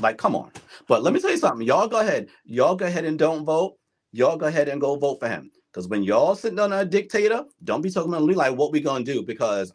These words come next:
I'm gonna be in another country 'cause I'm good over here. <laughs> Like, I'm gonna be,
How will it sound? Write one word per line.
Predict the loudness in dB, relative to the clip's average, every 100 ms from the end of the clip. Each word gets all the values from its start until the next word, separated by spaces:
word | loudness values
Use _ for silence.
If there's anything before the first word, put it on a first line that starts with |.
| _
I'm | -2 -2 2
gonna | 0 0
be | -2
in | -4
another | -4 -4
country | -2 -2 -4
'cause | -8 -4
I'm | -4
good | 0 0 0
over | -2
here. | -4 -6 -8 -10
<laughs> | -6
Like, | -6 -2
I'm | -2 -2
gonna | -6 -6 -12
be, | -14